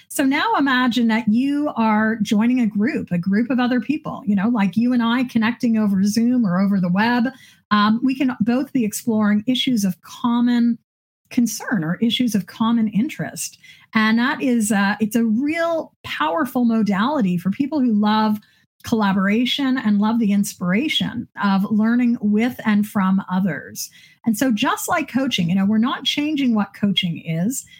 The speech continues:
It really is grounded in goals and creating new awareness around our goals and then getting into action around that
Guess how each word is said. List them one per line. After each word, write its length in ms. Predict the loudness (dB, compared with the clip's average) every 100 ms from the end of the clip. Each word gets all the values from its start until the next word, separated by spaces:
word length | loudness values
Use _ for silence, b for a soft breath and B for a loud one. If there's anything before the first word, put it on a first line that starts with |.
| B -6
It 120 | -2
really 400 | 0 0 0 0
is 160 | 0
grounded 420 | 0 0 2 2 2
in 140 | 0
goals 520 | 0 0 2 0 0
and 120 | -2
creating 360 | -2 -2 0 0
new 140 | 0
awareness 560 | 0 0 0 2 0 0
around 320 | 0 2 2
our 120 | 0
goals 440 | 0 0 2 0 0
and 80 | -2
then 120 | -2
getting 260 | -2 -4
into 220 | -4 -4 -2
action 380 | -4 -2 -2 0
around 340 | 2 2 2
that 200 | 0 -2